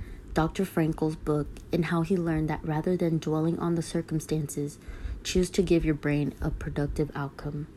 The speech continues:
After reading Doctor Frankel's response, this particular book shifted his perception and allowed him to flip the script on scarcity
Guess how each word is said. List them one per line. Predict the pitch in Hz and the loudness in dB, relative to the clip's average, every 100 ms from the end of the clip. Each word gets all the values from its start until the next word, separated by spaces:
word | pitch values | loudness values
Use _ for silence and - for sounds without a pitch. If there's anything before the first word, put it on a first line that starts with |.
| - - - - - | -20 -20 -20 -14 -2
After | 170 170 175 | -2 0 4
reading | 175 180 220 | 4 6 4
Doctor | 196 165 - 175 | 4 0 -2 -4
Frankel's | - 156 156 151 151 - | 0 0 0 0 0 -2
response, | 160 - - 151 131 - - - - - - - | -4 -4 -2 -2 -2 -6 -14 -18 -18 -16 -16 -4
this | 170 | -2
particular | 165 180 170 175 202 202 | 2 2 2 0 2 2
book | 185 165 | 2 0
shifted | - - 165 - - | 0 0 2 4 2
his | 180 - | 0 -4
perception | - - 151 151 - - 147 147 - | -6 -6 -2 -2 -4 -4 0 0 0
and | 156 | 0
allowed | 147 143 160 | 2 2 0
him | - | -2
to | 180 165 | -2 -4
flip | - 160 165 | -2 -2 -2
the | 185 | -6
script | - - - 147 127 - - - - - | -6 -12 -2 -2 -2 -8 -14 -14 -16 -6
on | 147 156 | 0 0
scarcity | - - 175 175 - 139 139 | 0 2 2 2 -2 -2 -2